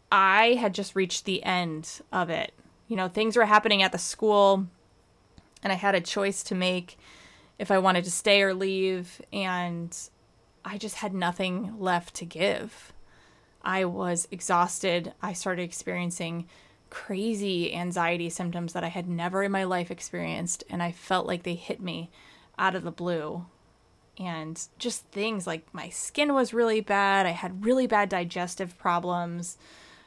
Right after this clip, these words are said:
Um, I was overworking out at one point, and it was just a lot, a lot going on. And looking back, I now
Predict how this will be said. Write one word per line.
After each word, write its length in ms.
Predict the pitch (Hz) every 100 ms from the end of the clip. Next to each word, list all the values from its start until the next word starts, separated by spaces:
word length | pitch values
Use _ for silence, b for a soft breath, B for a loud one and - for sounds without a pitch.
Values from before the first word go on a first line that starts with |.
| B
Um, 360 | 165 165 - - -
I 100 | 175
was 220 | 175 175 - -
overworking 720 | 214 240 233 202 196 196 180
out 240 | 175 190 180
at 100 | 175
one 200 | 190 185
point, 500 | - 196 180 180 175 B B B B B B
and 200 | 202 190
it 40 |
was 160 | 214 233
just 180 | 262
a 60 | 185
lot, 460 | 170 170 147 - - -
a 80 |
lot 240 | 196 190 180
going 280 | 196 185 180
on. 340 | 175 175 170
And 420 | - 185 175 180 - -
looking 400 | 202 226 277 220
back, 540 | 185 175 214 240 - -
I 120 | 196
now 540 | 185 185 185 185 190